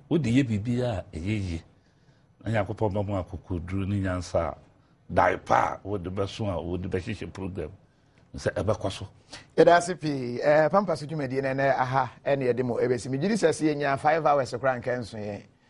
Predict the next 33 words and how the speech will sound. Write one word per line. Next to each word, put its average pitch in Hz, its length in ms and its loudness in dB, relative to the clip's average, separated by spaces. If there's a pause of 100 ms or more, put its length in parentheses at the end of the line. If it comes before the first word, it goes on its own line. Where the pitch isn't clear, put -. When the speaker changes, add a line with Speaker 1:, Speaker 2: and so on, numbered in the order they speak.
(340)
Speaker 2:
Eh, 104 560 -4
Pampa 151 340 0
so, 123 220 -4 (540)
te 123 60 -4
sɛ, 113 360 0 (300)
sɛ 131 180 0
wogye 143 260 0
di 139 120 2
o, 127 60 2
sɛ 123 200 2
wonyɛ 131 280 0
ni 120 160 0
o, 95 140 -2 (140)
yɛkɔ 120 340 0
soro 139 240 -2
no 131 100 -2
saa. 95 880 0 (640)
Aha 233 160 2
ne 294 80 2
yɛde 156 140 4
mo 147 160 0
ɛbɛsi. 131 500 -2 (220)
Bishop 175 320 4
J 165 140 2
Y 143 220 4
Adu 123 340 -2
ɛna 120 320 2
afei 113 500 0
Ɔsɔfo 107 400 -4
Pani 117 360 -2
Prophet 113 320 -2
Owusu 113 340 -2
Bɛmpa 104 400 -2